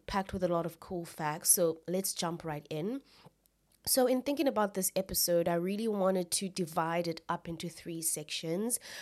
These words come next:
I wanna talk about what is anxiety. Obviously, I wanna start there. I wanna talk about the body on anxiety, and then anxiety versus anxiety disorder.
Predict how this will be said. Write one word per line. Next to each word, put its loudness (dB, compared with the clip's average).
I 4
wanna 6
talk -2
about -4
what -2
is -2
anxiety. -4
Obviously, -4
I -6
wanna -8
start -6
there. -4
I -4
wanna -2
talk -6
about -8
the -4
body 2
on -4
anxiety, -6
and -6
then -4
anxiety 2
versus -4
anxiety -8
disorder. -6